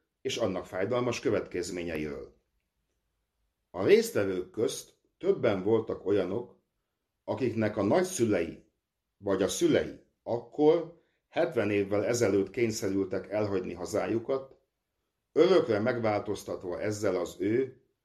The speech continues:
és leszármazottaik életét. A cserkészeket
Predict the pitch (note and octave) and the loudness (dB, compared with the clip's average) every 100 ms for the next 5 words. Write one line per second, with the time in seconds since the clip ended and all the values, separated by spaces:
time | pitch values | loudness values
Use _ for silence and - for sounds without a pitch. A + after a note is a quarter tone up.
0 | _ _ G2+ G2 A2+ A#2+ - F2+ F2 F2 | _ _ -4 -2 2 2 2 -2 -4 -4
1 | F#2+ - F2 E2 D#2+ D#2 E2 C2 - D#2+ | -4 -4 -6 -8 -8 -10 -8 -10 -12 -16
2 | - _ _ _ _ _ _ _ _ _ | -16 _ _ _ _ _ _ _ _ _
3 | _ _ _ _ _ _ _ _ _ _ | _ _ _ _ _ _ _ _ _ _
4 | _ _ _ _ _ - - G3+ G3+ A2 | _ _ _ _ _ -10 2 4 4 0
5 | F#2+ G2+ - A#2 - | -2 -4 -4 -6 -6